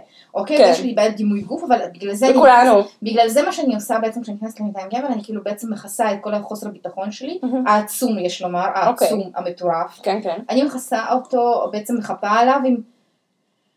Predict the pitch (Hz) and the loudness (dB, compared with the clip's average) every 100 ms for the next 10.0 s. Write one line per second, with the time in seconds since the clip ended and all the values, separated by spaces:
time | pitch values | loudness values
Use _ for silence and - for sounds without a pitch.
0 | _ _ 208 262 254 262 269 269 262 233 | _ _ -4 -4 0 2 2 4 2 2
1 | 214 - 233 220 185 214 220 214 - 208 | 0 -2 0 0 -2 -2 -2 -4 -8 -6
2 | 208 214 214 302 349 285 262 262 247 247 | -4 -6 -4 -2 -2 -2 -6 -2 -2 0
3 | 220 208 285 349 302 269 254 262 - 233 | 0 4 4 2 -2 0 0 -2 -4 -2
4 | 208 247 - 247 - 190 240 - 208 208 | 2 2 0 -10 -8 -6 -6 -8 -10 -10
5 | - - - - 233 233 - - 185 170 | -12 -20 -20 -14 -12 -10 -14 -16 -10 -6
6 | 165 160 - 170 - 254 254 233 220 208 | -4 -6 -14 -10 -2 -2 -2 -8 -8 -8
7 | 208 202 202 190 196 180 196 196 208 190 | -10 -8 -8 -10 -12 -10 -10 -8 -6 -4
8 | 185 180 180 - 160 175 - 339 - _ | -2 -2 -2 -8 -10 -10 -8 -10 -10 _
9 | - _ _ 180 180 185 180 175 175 | -20 _ _ -8 -4 -2 -2 -4 -10